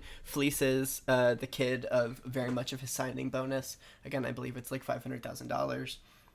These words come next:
um, in order to cover, cover his gambling losses. Um, and he, uh, meets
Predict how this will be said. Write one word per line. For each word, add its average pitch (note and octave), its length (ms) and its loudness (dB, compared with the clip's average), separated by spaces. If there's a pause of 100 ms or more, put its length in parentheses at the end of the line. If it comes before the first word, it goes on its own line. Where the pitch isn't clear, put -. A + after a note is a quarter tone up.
(160)
um, A#2+ 360 0
in B2+ 80 -2
order C3 200 0
to B2 100 -4
cover, B2 340 -4 (160)
cover C3+ 220 2
his A#2+ 140 -4
gambling C#3+ 440 6
losses. B2+ 500 -2 (500)
Um, C3 380 4 (1300)
and C3 100 -2
he, C3+ 540 2
uh, A#2 320 4
meets C#3 640 -2